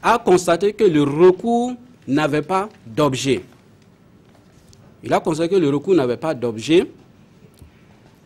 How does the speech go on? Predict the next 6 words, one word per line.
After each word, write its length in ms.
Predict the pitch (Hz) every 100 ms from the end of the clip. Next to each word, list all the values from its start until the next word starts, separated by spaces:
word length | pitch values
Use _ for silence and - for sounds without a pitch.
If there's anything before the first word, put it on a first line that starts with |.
| _ _ _ -
Et 220 | 226 240
cela 480 | - - 175 196 220
au 100 | 175
regard, 600 | 165 185 180 226 226 233 240
par 160 | 143
exemple, 380 | 139 143 196 240